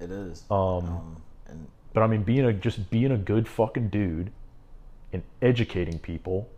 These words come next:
Speaker 2: because people don't educate themselves, I mean,
Speaker 1: People, I mean, and some
Speaker 2: enough
Speaker 1: people,
Speaker 2: about
Speaker 1: I mean,
Speaker 2: laws in general.
Speaker 1: and ignorance isn't bliss, but it's like you said, um,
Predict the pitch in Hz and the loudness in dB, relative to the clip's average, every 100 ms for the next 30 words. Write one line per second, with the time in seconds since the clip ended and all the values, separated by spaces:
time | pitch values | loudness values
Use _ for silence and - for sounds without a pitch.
0 | - 101 - 107 110 90 95 98 - - | -4 -4 -2 -2 -2 0 0 -2 -4 -6
1 | 95 - - 87 90 85 90 90 90 - | -6 -6 -8 -6 -8 -6 -4 -4 -4 -6
2 | 90 87 85 - - - - - - - | -6 -6 -8 -10 -18 -20 -20 -20 -12 -4
3 | 175 123 127 165 147 113 110 107 156 104 | -4 -4 -6 -4 -2 0 4 4 4 4
4 | 104 98 101 98 107 104 110 104 104 95 | 6 6 4 2 6 8 8 4 0 0
5 | 104 107 90 95 - - - 82 123 185 | 0 0 0 -2 -6 -16 -18 -10 -6 -2
6 | 135 - 110 78 76 101 98 85 - 87 | -2 -2 -8 -8 -6 -4 -2 -4 -8 -10
7 | 85 85 87 90 87 80 76 73 71 71 | -8 -10 -10 -12 -10 -8 -8 -10 -10 -12
8 | 76 | -14